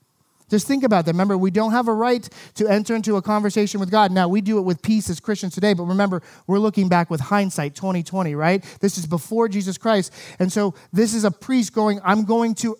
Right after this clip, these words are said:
earn the right by listening to what he said, not by my works, but by being obedient." And this is how he's being obedient. "Lord, please forgive me."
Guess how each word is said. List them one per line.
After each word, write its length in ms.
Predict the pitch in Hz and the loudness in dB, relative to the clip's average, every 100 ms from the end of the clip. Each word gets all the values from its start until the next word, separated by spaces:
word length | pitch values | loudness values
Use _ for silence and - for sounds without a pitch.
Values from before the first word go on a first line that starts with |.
| - | -2
earn 320 | 247 262 247 | 0 0 0
the 100 | 214 | 0
right 560 | 202 233 226 240 - - _ _ _ _ - | 2 2 2 -2 -10 -14 _ _ _ _ -8
by 160 | - 202 | 2 6
listening 380 | 214 226 233 226 | 6 4 0 -2
to 100 | 226 | 0
what 120 | 202 | 2
he 60 | 202 | 2
said, 320 | 190 240 185 | 2 2 2
not 240 | 147 196 208 | 2 0 4
by 140 | 226 | 2
my 180 | 208 190 | 4 2
works, 320 | 196 262 226 | 2 0 0
but 140 | - | -2
by 180 | 185 196 | 2 2
being 400 | 185 208 214 220 - _ - | 4 2 2 0 -6 _ -4
obedient." 800 | 175 147 202 214 196 147 117 - - - | -4 0 2 4 2 0 -6 -16 -18 -2
And 100 | 170 | 2
this 140 | 202 | 2
is 80 | 202 | 2
how 160 | 208 214 | 2 2
he's 100 | 202 | 2
being 200 | 208 202 | 0 0
obedient. 400 | 190 220 190 143 - - | 0 2 0 -2 -10 -8
"Lord, 240 | 185 202 | -4 -2
please 240 | - 214 - | -2 -2 -2
forgive 380 | 208 180 214 | -4 0 0
me." 260 | 175 139 110 | 0 -6 -8